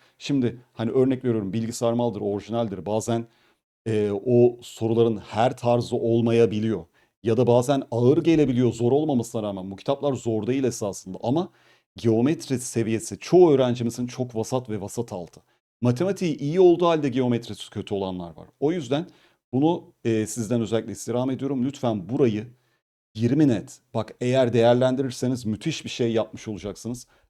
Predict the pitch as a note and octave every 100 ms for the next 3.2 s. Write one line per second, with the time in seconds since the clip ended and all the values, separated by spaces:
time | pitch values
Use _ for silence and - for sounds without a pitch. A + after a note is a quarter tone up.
0 | - D3+ C3+ B2 A2+ A2+ A2+ G2 - G#2+
1 | G#2 G2 F#2+ F2+ G#2 G2+ D#2+ - _ _
2 | - C3+ B2+ D#3+ D#3+ D#3 C#3+ - B2+ A#2
3 | F#2+ E2